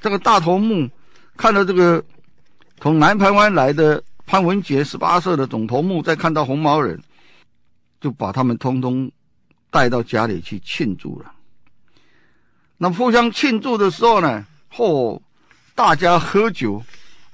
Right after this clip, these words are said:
啊，摆了非常盛大的酒宴，喝酒，然后互相的在那边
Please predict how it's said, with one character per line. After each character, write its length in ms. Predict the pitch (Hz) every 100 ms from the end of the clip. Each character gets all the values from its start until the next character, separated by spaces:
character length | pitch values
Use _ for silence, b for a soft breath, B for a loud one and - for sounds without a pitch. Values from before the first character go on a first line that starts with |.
| -
啊， 360 | 120 110 92 - - _ _ - _ _ _ _ - - _ _ _ -
摆 200 | 135 143
了 80 |
非 160 | 170 226
常 220 | 175 190
盛 760 | 175 - - - - 277 160 160
大 180 | 208 170
的 100 | 151
酒 300 | - 123 110
宴， 240 | 190 170 120
喝 400 | - - 247 277
酒， 320 | 202 117 110 - b b b b b b _
然 140 | - 156
后 180 | 196 156
互 380 | - 320 269
相 260 | 170 196 196
的 220 | 175 156 - - - - - - -
在 180 | - 156
那 100 | 143
边 380 | 139 139 139